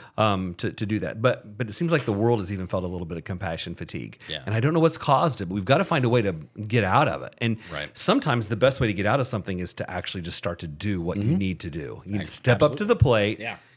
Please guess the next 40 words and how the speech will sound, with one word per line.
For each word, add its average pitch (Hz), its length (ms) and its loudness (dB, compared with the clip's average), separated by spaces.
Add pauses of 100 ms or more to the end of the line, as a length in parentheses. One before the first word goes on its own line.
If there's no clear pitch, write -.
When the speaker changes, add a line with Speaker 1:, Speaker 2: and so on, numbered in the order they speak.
(280)
Speaker 2:
do 123 240 8
the 196 120 6
work, 104 480 4
and 104 180 -6
Speaker 1:
Yeah. - 60 -4
Speaker 2:
see 117 220 0
what 113 200 4
God 87 300 -4
can 117 120 -2
do. 107 140 -2
You 131 60 2
know, 151 60 2
I 135 40 2
had 151 100 2
an 143 40 6
opportunity 135 380 0
this 117 160 -4
week 123 160 0
to 107 100 -4
do 104 180 -2
that. 117 300 4
It - 20 -6
was 107 120 -6
kinda 104 200 -2
like, 107 200 0
it 107 60 -4
was, 107 120 -2
like, 95 220 -6
outside 120 440 0
of 120 80 -2
my 120 280 0 (340)
time 110 360 0
frame, 127 520 2
outside 107 380 -2
of 110 80 -4
what 113 100 2
I 117 40 0
wanted 117 280 -2
to 117 100 -4
do, 123 460 2